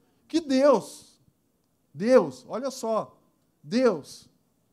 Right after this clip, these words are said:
ele diz assim: "Olha, vamos descer e parar com esse negócio que eles estão fazendo. Vamos acabar com isso.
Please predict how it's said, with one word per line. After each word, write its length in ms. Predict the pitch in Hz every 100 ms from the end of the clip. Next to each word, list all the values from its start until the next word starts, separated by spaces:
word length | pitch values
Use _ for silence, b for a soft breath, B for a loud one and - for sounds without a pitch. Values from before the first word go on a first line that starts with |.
| _ _ _ _ _ _ _ _
ele 180 | 226 240
diz 180 | 302 302
assim: 320 | 254 285 285
"Olha, 400 | 269 175 143 - _ _ _
vamos 320 | 160 277 254
descer 640 | 226 208 - 240 254 233 202
e 120 | 196
parar 360 | - 208 220
com 100 | 226
esse 140 | 214 220
negócio 400 | 202 185 208 -
que 60 |
eles 120 | 196 180
estão 160 | 196
fazendo. 520 | 185 160 156 202 135 - _ _ _ _ _ _ _ _ _
Vamos 520 | 127 233 254 226 -
acabar 600 | 202 220 202 170 214 226
com 160 | 226 190
isso. 340 | 214 - _